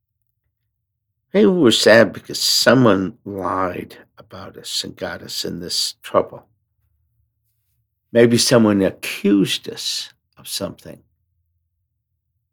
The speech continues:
But the emotional aspects of being detoured from the completed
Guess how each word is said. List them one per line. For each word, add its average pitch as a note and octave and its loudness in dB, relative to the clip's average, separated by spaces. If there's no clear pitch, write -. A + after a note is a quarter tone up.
But C#3 2
the C#3+ 2
emotional C#3 0
aspects G#2+ -4
of - -12
being B2 4
detoured F#2+ -2
from F#2 -12
the F2+ -14
completed C3+ -4